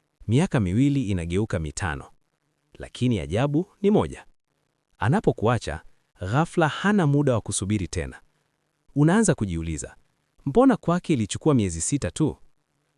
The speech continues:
Kwa sababu, wewe ulimpa nafasi ya kuchelewa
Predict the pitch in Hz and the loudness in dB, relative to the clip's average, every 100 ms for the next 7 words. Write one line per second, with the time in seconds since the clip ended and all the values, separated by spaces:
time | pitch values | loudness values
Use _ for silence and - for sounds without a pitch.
0 | _ - - 78 110 95 80 - _ _ | _ -8 -6 -2 0 0 -4 -10 _ _
1 | - - 131 170 175 92 90 104 107 95 | -10 2 4 4 2 0 -2 -2 -2 -4
2 | 76 - 117 107 101 82 80 - 90 139 | -4 -4 -2 -2 -4 -6 -8 -6 -2 0
3 | 90 | -2